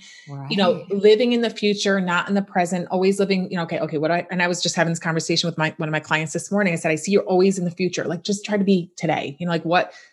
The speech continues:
Speaker 1: one mo-, one moment at a time, you know?
Speaker 2: Yeah.
Speaker 1: Um, and the other thing is, you know, with libido is, it's a relationship. A lot of times comes down to relationship. And I'm not saying a bad relationship. I'm just saying a little bit of, um,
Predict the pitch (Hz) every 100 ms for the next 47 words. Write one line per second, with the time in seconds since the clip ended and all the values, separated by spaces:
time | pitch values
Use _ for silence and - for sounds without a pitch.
0 | _ _ - 180 202 226 208 175 202 233
1 | - _ 185 185 202 202 196 - 156 170
2 | 165 160 160 175 196 - 170 165 156 156
3 | 208 196 190 190 - _ - 269 285 311
4 | 466 466 330 240 214 208 196 196 233 202
5 | 185 180 180 185 175 269 254 196 - 180
6 | - 170 - - 196 175 175 175 170 180
7 | - 156 - _ _ - 175 190 202 -
8 | 170 160 156 151 160 160 160 175 190 220
9 | 269 277 240 196 190 - 151 - 147 147
10 | 139 113 - 156 156 - - 233 311 359
11 | - 220 208 202 190 175 190 202 202 185
12 | 175 170 170 170 160 _ - - _ _
13 | _ - 196 180 170 160 160 156